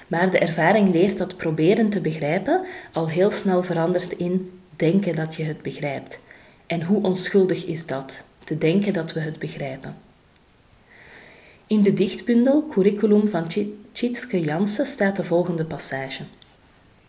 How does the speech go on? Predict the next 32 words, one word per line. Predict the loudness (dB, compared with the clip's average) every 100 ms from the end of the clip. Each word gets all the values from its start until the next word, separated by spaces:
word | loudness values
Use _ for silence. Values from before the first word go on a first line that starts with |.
| _ -16 -6
"Er | 2
was | 2 2
dezelfde | 2 4 4 4 2
dominee | 4 4 4 2 0 -6 -14 -10 2
tegen | 2 4
wie | 2
ik | 2
destijds | 0 0 0 0 -2
kat-, | -4 -8 -10 -20 _
destijds | -6 -4 0 2 2 -2 -4
catechetisatie | -4 -4 -6 -6 -4 -2 0 0 -2 -2
zei: | 0 2 2 -2 -6 -18 -20 -20 _ _ _ _ _ _ _ _ _ _ _ -10
'Ik | -6
kan | 6 8
me | 10
niet | 8 6 4
voorstellen | 4 4 6 6
dat | 4 0
God | 0 2
de |
wereld | 4 6 6 2
in | 0
zeven | 2 4 4 2
dagen | 2 0 -2
heeft | -6 -8 -8
geschapen. | -8 -6 -6 -8 -8 -6
Dat | -4
kan | -4 -6
ik | -6
me | -4
niet | -2 -2 -4 -10
voorstellen.' | -10 -10 -8 -10 -8 -12